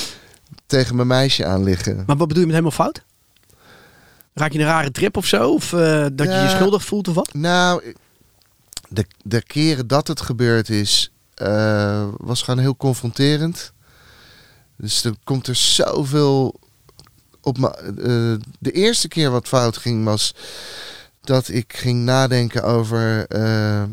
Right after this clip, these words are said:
Speaker 1: wat is nou eigenlijk het doel van alles? Weet je?
Speaker 2: Zin van het leven.
Speaker 1: Ja, gewoon, die is, ja, ja, de grootste vraag. Het waarom.
Speaker 2: Ja.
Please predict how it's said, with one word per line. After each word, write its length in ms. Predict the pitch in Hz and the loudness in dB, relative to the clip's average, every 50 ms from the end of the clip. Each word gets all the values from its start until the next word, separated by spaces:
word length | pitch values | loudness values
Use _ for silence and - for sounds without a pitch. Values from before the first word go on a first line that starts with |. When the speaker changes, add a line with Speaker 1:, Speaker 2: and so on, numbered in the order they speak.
| - - _ _ _ _ - _ _ - _ _ _ - _ _ _ | -10 -14 _ _ _ _ -20 _ _ -20 _ _ _ -20 _ _ _
Speaker 1:
wat 300 | - 123 123 - - - | -4 -4 -4 -4 -6 -6
is 180 | - 139 - - | -4 -2 -2 -2
nou 180 | - 131 117 117 | 0 0 0 0
eigenlijk 280 | 120 110 - - 101 95 | 0 -2 -2 -6 -10 -12
het 100 | 92 90 | -8 -2
doel 460 | 123 123 131 131 117 98 82 80 80 - - _ _ _ _ _ _ _ _ _ _ _ _ | 0 2 2 2 2 -2 -4 -6 -12 -14 -18 _ _ _ _ _ _ _ _ _ _ _ _
van 280 | - - - 95 95 | -12 -8 -6 -6 -6
alles? 600 | - 95 92 85 76 67 - - - - - - - - _ _ _ _ _ _ _ _ _ _ _ _ _ _ _ _ _ _ _ _ _ _ _ _ | -4 -4 -4 -4 -4 -6 -6 -6 -8 -8 -8 -10 -14 -20 _ _ _ _ _ _ _ _ _ _ _ _ _ _ _ _ _ _ _ _ _ _ _ _
Weet 220 | - 101 98 92 | -4 -4 -4 -2
je? 260 | - 110 110 107 110 113 - - _ _ _ _ - - | -2 -2 -2 -2 -4 -6 -10 -16 _ _ _ _ -16 -8
Speaker 2:
Zin 240 | - 127 151 151 143 | -2 2 2 2 4
van 100 | 147 143 | 2 0
het 80 | 127 | 0
leven. 340 | 127 135 135 131 - 113 104 - | 2 2 2 2 2 -2 -8 -6
Speaker 1:
Ja, 280 | - 143 160 151 143 135 | -2 0 2 2 2 0
gewoon, 360 | - - 101 95 95 95 95 | -2 -4 -4 -2 -2 -2 -2
die 240 | 87 90 95 92 90 | -4 -4 -4 -6 -6
is, 320 | 87 - - - - - - - - - - - - - - - - - - - - - - - - | -6 -6 -6 -6 -6 -8 -10 -14 -18 -18 -20 -20 -20 -20 -20 -20 -20 -20 -20 -20 -20 -20 -20 -20 -6
ja, 240 | - 139 135 113 98 - - - - _ - 117 117 - - | -2 0 0 0 0 -4 -10 -16 -20 _ -16 -16 -16 -12 -4
ja, 320 | - 120 107 95 90 - - _ _ | 0 0 2 2 0 -4 -8 _ _
de 160 | - 110 123 | 0 0 0
grootste 560 | 110 - - 147 160 165 170 - - - - 127 | 0 0 0 2 2 4 4 2 0 -2 -4 -6
vraag. 560 | - - 113 92 85 76 76 - - - - - - - - - - - _ _ _ | -4 -2 0 0 0 0 -2 -6 -10 -16 -20 -20 -20 -20 -20 -20 -20 -20 _ _ _
Het 240 | _ 127 131 131 - | _ -2 -2 -2 0
waarom. 680 | 101 113 117 117 107 101 101 101 95 85 80 76 78 82 - _ - - - - | 0 0 0 0 0 0 0 0 0 0 -2 -4 -6 -10 -14 _ -20 -20 -8 -2
Speaker 2:
Ja. 240 | 143 135 123 120 | 0 2 2 2